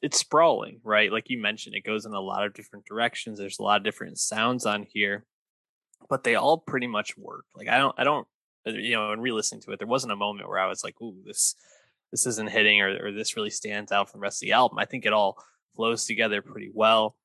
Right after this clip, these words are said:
I think this is also, um, some of the most thoughtful, uh, we hear him in terms of his lyrics, you know, in terms of, like,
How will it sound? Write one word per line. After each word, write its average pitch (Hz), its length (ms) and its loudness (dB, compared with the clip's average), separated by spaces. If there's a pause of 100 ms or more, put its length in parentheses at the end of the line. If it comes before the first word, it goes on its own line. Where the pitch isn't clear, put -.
(300)
I - 20 -20
think 240 160 -2
this 254 220 -6
is 131 80 -4
also, 107 580 -2 (1000)
um, 104 480 -2 (480)
some 180 200 0
of 190 100 2
the 175 60 0
most 131 360 -2 (160)
thoughtful, 208 720 -2 (260)
uh, 185 140 2 (300)
we 160 160 -6
hear 151 280 -2
him 160 260 -10
in 143 80 -10
terms 127 260 -12
of 117 120 -12
his 107 260 -12
lyrics, 123 460 0
you 120 60 -8
know, 110 160 0
in 104 80 -4
terms 127 280 -10
of, 104 180 -6 (540)
like, - 340 -2